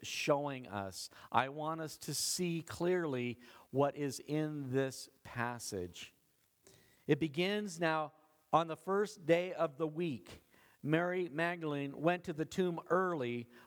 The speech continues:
while it was still dark. So this is before the sunrise. And in this situation, they have already witnessed, as we've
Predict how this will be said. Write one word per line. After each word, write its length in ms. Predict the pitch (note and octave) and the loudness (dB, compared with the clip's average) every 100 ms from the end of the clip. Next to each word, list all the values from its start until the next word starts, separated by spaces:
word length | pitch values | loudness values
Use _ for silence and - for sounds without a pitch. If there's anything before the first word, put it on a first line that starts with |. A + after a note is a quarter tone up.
| - | 2
while 300 | C#3+ C#3+ C#3+ | 4 4 -2
it 100 | D3 | -4
was 160 | D3 | -4
still 500 | - - F3 E3+ D#3+ C3 | -4 0 4 4 2 0
dark. 640 | D3+ D3+ A2+ F#2 - - _ _ _ _ _ _ _ - | 2 2 -2 -8 -20 -20 _ _ _ _ _ _ _ -4
So 140 | - | 2
this 160 | G3 G#3+ | 2 2
is 60 | A3 | 0
before 420 | A3 A#3+ C4 B3+ | -2 4 4 4
the 120 | F#3 | -2
sunrise. 960 | - E3 C#3 B2+ A2 G2+ F2+ F#2+ - - _ _ - - | -4 -4 -4 -4 -4 -4 -8 -12 -12 -14 _ _ -20 0
And 280 | D#3+ E3+ E3+ - - - | 0 2 -4 -18 -20 -6
in 240 | - G#3+ A#3+ | 4 4 4
this 240 | A#3 G#3+ | -2 -2
situation, 840 | - G#3 - F#3 G#3 A3 - F3 E3+ | 0 -2 2 2 4 2 0 -2 0
they 120 | F3 | 0
have 180 | F3+ E3+ | 0 2
already 380 | F#3 F#3+ F#3 | 0 0 -2
witnessed, 560 | F3 F3+ G3+ D#3+ C3+ - | 0 0 0 -2 -4 0
as 140 | D3 | 0
we've 260 | D3+ E3+ D#3 | 4 2 2